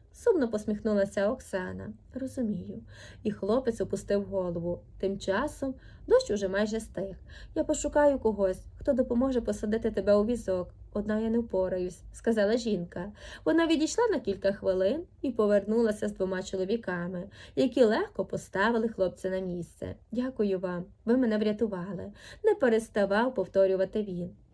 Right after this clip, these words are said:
«Як так сталося?» поцікавилася Оксана. «Сам не знаю. В'їхав у бордюр і перекинувся. Напевно, на дівчину задивився».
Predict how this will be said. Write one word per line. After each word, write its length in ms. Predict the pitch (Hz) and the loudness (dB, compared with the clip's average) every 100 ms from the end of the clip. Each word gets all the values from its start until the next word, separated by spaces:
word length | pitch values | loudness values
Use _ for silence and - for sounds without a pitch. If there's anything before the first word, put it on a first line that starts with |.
| - | -8
«Як 180 | 254 | -6
так 160 | - 294 | -6 -8
сталося?» 680 | - 285 233 202 175 - 190 - | -8 -8 -4 -4 -6 -8 -10 -8
поцікавилася 760 | - 208 214 208 202 208 208 226 | -6 -4 0 4 4 4 2 2
Оксана. 600 | 247 - 220 196 175 202 - - | 0 -4 -6 -6 -8 -12 -18 -16
«Сам 300 | - 294 247 | -2 0 2
не 100 | 214 | 2
знаю. 460 | 208 185 185 185 - - - - | -2 -2 -2 -6 -8 -18 -14 4
В'їхав 340 | 311 381 247 | 6 8 4
у 40 | 208 | 2
бордюр 480 | 202 190 208 302 339 - | 0 0 0 -2 -4 -4
і 100 | 349 | -2
перекинувся. 880 | - 294 294 208 202 190 190 196 185 - - | 6 6 6 4 2 0 -6 -6 -6 -8 -8
Напевно, 380 | 311 277 269 269 | 2 4 4 4
на 120 | 262 | 2
дівчину 440 | 247 285 294 277 | 2 -2 -2 -2
задивився». 720 | 254 240 226 208 190 - 196 | 0 2 2 2 0 -2 -6